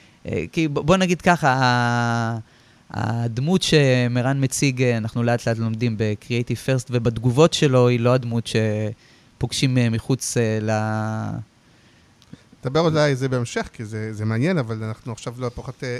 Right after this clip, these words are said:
Speaker 2: אה, מדברים עליי. אוקיי, אז זה היה, אה,
Speaker 1: כן.
Speaker 2: אה, דוג-, דוגמה אחת, אבל, אה, אוקיי. אבל רוב העבודה היא, היא לא הדברים ה-one-offים האלה שיש פעם בשנה, פעם בארבע שנים, נכון? רוב
Speaker 1: נכון.
Speaker 2: העבודה היא כאילו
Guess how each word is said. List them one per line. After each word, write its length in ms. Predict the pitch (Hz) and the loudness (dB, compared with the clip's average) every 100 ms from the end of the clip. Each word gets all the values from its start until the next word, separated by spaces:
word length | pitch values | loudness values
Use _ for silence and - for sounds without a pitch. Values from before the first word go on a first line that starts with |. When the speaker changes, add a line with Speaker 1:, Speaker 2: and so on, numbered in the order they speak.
| - | -8
Speaker 2:
אה, 220 | 117 110 | -8 -8
מדברים 420 | 110 113 113 131 135 | -8 -8 -6 -4 -4
עליי. 180 | 113 - - - - | -4 -8 -16 -20 -8
אוקיי, 200 | - - | -4 -2
אז 60 | 120 | 2
זה 60 | 156 | 2
היה, 80 | |
אה, 40 | 160 | 2
Speaker 1:
כן. 560 | 156 139 127 123 120 104 | -2 -4 -4 -4 -4 -4
Speaker 2:
אה, 200 | 117 117 110 | -4 -4 -4
דוג-, 180 | 127 135 | -4 -2
דוגמה 280 | 123 135 139 | -4 2 0
אחת, 320 | - 110 - | 0 -4 -6
אבל, 240 | 104 110 110 | -8 -8 -6
אה, 80 | 113 | -6
אוקיי. 400 | 127 - 104 113 - - - | -8 -8 -8 -10 -14 -18 -6
אבל 100 | 120 | 0
רוב 180 | 123 185 | 2 2
העבודה 340 | 160 151 160 | 2 0 0
היא, 360 | 175 165 147 151 | 0 -2 -4 -6
היא 140 | 135 127 | -8 -2
לא 280 | 147 160 | 2 4
הדברים 420 | 139 117 113 117 110 | 2 -2 -6 -4 -2
ה-one-offים 560 | 117 120 113 120 107 | -2 -2 -4 -6 -6
האלה 220 | 104 107 | -6 -8
שיש 220 | 104 107 - | -8 -10 -8
פעם 240 | 110 107 | -8 -8
בשנה, 340 | 104 107 104 | -8 -8 -8
פעם 240 | 107 107 107 | -8 -8 -8
בארבע 240 | 104 110 | -8 -10
שנים, 460 | - 110 123 190 214 | -12 -8 -6 -6 -8
נכון? 260 | - 147 156 | -8 -4 -2
רוב 100 | 120 | -2
Speaker 1:
נכון. 140 | 123 | 0
Speaker 2:
העבודה 220 | 113 113 120 | -2 -2 -4
היא 140 | 117 - | -6 -10
כאילו 680 | 113 110 110 110 107 107 | -10 -8 -6 -6 -6 -6